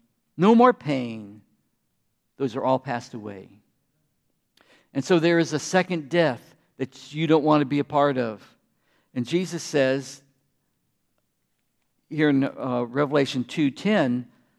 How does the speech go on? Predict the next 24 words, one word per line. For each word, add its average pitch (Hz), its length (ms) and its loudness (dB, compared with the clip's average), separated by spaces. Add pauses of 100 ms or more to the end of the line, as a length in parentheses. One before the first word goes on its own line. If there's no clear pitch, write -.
(300)
that 151 240 2
they 180 160 6
will 160 200 6
not 220 280 4
be 165 140 0
part 123 260 0
of 101 140 -12
that. 98 240 -10 (1500)
"He 220 260 2
who 214 160 8
overcomes 180 840 0 (400)
shall 190 280 6
not 214 640 4
be 208 160 -2
hurt 151 540 0 (260)
by 147 300 2
the 139 160 -2
second 139 580 0 (100)
death." 117 360 -2 (640)
Who 196 180 4
is 208 140 2
he 226 120 4
who 220 220 6
overcomes? 254 720 2